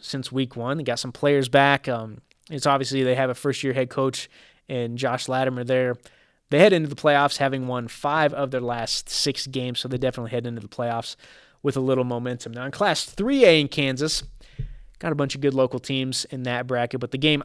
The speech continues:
I am going to be at this week is Parsons at Girard. Uh, Parsons started the season five and oh, but they've hit a little bit of a rough patch. They've lost three straight, but no doubt, I, I don't even,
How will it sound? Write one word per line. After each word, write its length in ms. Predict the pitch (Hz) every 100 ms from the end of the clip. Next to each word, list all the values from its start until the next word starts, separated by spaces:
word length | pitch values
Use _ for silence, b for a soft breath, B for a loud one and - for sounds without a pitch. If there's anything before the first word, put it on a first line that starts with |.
| -
I 220 | 156 220
am 160 | 233
going 320 | 170 170 165 151
to 100 | 147
be 220 | 139 131
at 160 | 123
this 200 | 123 117
week 300 | - 120 113 - - - - _ - - - - - - -
is 120 | 156
Parsons 560 | 139 156 147 131 143 131
at 260 | 135 131 123
Girard. 480 | 120 107 104 107 - b b b b b b b _ _ -
Uh, 240 | 117 110
Parsons 420 | - 180 214 214
started 280 | - 202 208
the 60 | 165
season 340 | 196 175 151
five 320 | - 147 143
and 80 | 139
oh, 80 | 139
but 100 | 143
they've 160 | 208
hit 160 | 247 320
a 40 |
little 260 | 294 277 254
bit 160 | 202 196
of 80 |
a 60 | 160
rough 320 | 143 147 139
patch. 340 | - 117 120 -
They've 120 | 139
lost 360 | 151 127 -
three 240 | - 165 151
straight, 300 | - 170 156
but 300 | 143 139 -
no 280 | 139 165 208
doubt, 360 | 175 139 147 139
I, 140 | 139 -
I 120 | 120 139
don't 160 | 139
even, 320 | 135 120 110